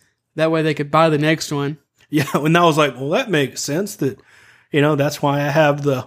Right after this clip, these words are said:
Speaker 2: "All right, beat the game, go to the next one" mindset now of, you know, that I
Speaker 1: I
Speaker 2: just
Speaker 1: think they always, I don't think Nintendo, like, created that mindset or
Speaker 2: No,
Speaker 1: anything.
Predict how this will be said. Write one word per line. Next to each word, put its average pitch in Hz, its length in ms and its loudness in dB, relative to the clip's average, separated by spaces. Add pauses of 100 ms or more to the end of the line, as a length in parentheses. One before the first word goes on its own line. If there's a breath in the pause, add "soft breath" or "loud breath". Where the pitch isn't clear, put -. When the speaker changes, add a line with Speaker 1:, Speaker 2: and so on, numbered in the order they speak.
Speaker 2:
"All 143 180 -2
right, 143 280 -2
beat 139 220 -2
the - 60 -4
game, 151 400 2 (160)
go 135 160 -2
to 143 80 0
the 143 100 2
next 165 300 2
one" 117 380 -6
mindset 120 640 -8
now 123 360 -8
of, 113 400 -12
you 123 60 -10
know, 120 180 -12
that 120 260 -10
I 117 60 -6
Speaker 1:
I 127 60 0
Speaker 2:
just 208 100 4
Speaker 1:
think 269 100 6
they 214 120 4
always, 180 280 6
I 175 60 2
don't 226 120 2
think 196 380 0
Nintendo, 156 800 -4
like, 135 180 -6
created 151 380 2
that 135 100 0
mindset 143 500 -2
or 127 40 4
Speaker 2:
No, 170 160 6
Speaker 1:
anything. 131 380 -6